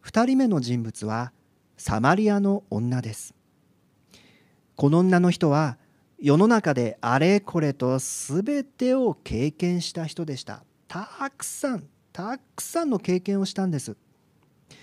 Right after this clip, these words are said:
しかし彼女は孤独と虚しさから解放されることはなく、常に苦しんでいました。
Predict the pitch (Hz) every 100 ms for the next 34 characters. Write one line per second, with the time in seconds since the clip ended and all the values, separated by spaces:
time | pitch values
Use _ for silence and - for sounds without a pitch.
0 | - _ _ _ _ _ 147 - 175 -
1 | 180 180 143 131 143 110 - _ _ _
2 | _ _ _ _ _ _ _ _ _ _
3 | _ _ _ _ - 139 139 - - 139
4 | 139 139 - _ - 143 160 175 175 160
5 | 180 175 - - 156 165 185 185 190 190
6 | 190 196 185 165 165 165 165 160 - _
7 | _ _ _ _ - 262 240 220 247 -
8 | - 110 147 175 208 208 175 143 123 -